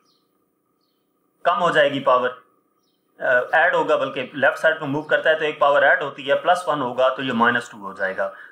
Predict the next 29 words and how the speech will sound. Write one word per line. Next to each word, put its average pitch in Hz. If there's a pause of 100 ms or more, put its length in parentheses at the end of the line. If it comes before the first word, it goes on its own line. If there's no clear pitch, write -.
(120)
वन 131
पॉइंट 131
फ़ोर 160
नाइन 139
into 123
ten 123
power 123 (120)
minus 117
टू 151 (260)
के 117
जी। 95 (2000)
क्वेश्चन 165
नंबर 190
सेवन 196
है, 160 (2000)
heat 196
is 190
applied 175
to 190
hundred 180
gram 165
of 147
ice 165 (140)
at 139
zero 147
degree 131
centigrade। 104 (640)
हंड्रेड 196
ग्राम 165